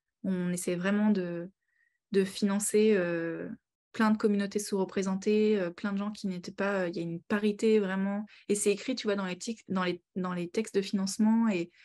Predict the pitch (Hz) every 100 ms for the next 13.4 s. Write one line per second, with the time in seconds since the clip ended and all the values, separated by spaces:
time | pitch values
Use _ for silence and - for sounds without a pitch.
0 | - _ - 180 170 170 175 165 165 165
1 | 202 _ _ _ - _ - 175 165 190
2 | 208 214 214 226 202 190 202 190 - 240
3 | - _ - _ _ 196 185 185 180 214
4 | 220 196 196 196 214 180 - 185 180 190
5 | 190 240 233 - 208 185 - 214 - 196
6 | 185 190 277 - 214 190 180 180 226 -
7 | 180 165 - _ _ _ _ _ 180 175
8 | 196 185 - 214 226 185 170 170 165 160
9 | 165 - - _ - 180 180 180 220 226
10 | 208 208 202 269 277 214 214 202 - 180
11 | 180 180 180 185 202 202 233 269 - -
12 | - - _ _ _ _ _ - 180 175
13 | 170 170 165 165